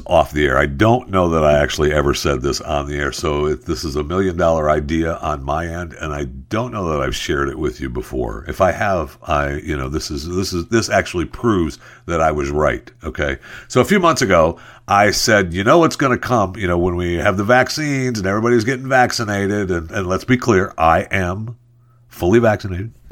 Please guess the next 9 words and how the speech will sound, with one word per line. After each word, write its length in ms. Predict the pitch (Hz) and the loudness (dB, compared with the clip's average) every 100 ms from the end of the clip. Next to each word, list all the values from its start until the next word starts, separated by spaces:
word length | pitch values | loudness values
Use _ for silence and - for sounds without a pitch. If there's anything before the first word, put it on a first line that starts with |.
| - - - - - | -20 -20 -20 -20 -4
uh, 400 | - 101 92 85 - | 4 6 6 4 -2
with 360 | 87 90 - | -4 -2 -2
two 160 | - 113 | 2 2
shots, 400 | - 78 78 - | 4 2 2 -6
fully 340 | - 95 95 | -8 -2 0
vaccinated, 540 | 98 87 - 85 85 92 | 0 -2 -2 -6 -6 -4
Moderna, 500 | 92 90 87 73 92 - - - - - _ | -2 2 0 -2 -8 -16 -20 -20 -20 -20 _
that, 580 | 107 92 113 110 107 - - | -6 4 6 6 2 -8 -2
uh, 640 | 110 101 92 87 85 | 0 2 2 0 -2